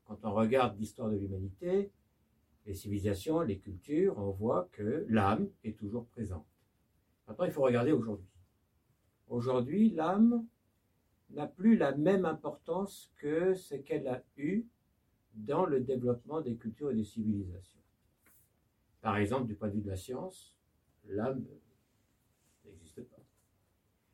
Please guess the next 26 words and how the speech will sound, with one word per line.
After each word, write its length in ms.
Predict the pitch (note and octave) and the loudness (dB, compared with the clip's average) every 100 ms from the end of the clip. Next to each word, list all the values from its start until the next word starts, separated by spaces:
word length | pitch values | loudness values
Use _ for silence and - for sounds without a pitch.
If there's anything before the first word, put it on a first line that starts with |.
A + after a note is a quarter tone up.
| _ _ G2+ | _ _ -8
Du 180 | G#2+ | -6
point 220 | - A#2 A2 | 0 4 6
de 60 | |
vue 480 | G#2+ B2+ A#2+ G#2 F#2+ | 6 6 6 4 0
de 100 | - | -6
la 140 | G#2+ G#2 | -4 -4
philosophie, 720 | - G2+ F#2 F#2 F2+ F3+ G#3+ - _ _ _ _ - | -4 -4 -2 -4 -8 -8 -10 -10 _ _ _ _ -16
pas 100 | F2 | -12
non 120 | G#2+ | -12
plus, 200 | D#3 - _ _ _ _ _ _ | -12 -20 _ _ _ _ _ _
ou 80 | F2+ | -18
très 280 | - - G#2+ | -18 -12 -14
peu. 220 | - A2 - _ _ _ _ _ _ _ | -14 -20 -20 _ _ _ _ _ _ _
Par 160 | - F#2 | -18 -4
contre, 220 | F3+ F#3+ | -2 0
oui, 200 | B3+ C#3 | 4 4
on 140 | F#2+ F#2 | 2 -6
peut 180 | A2+ | -4
la 140 | A2 G2+ | 0 0
retrouver 520 | G#2 - A2+ A#2 B2+ | -2 -4 -2 2 4
dans 120 | G#2 | 2
le 100 | G2 | -2
sens 380 | F#2 A#2 A2+ - | -6 -6 -6 -8
de 60 | G#2+ | -12
la 140 | G2+ | -10
religion 640 | F#2 F#2+ G2 A#2+ D3+ G#3 | -10 -10 -12 -12 -6 -2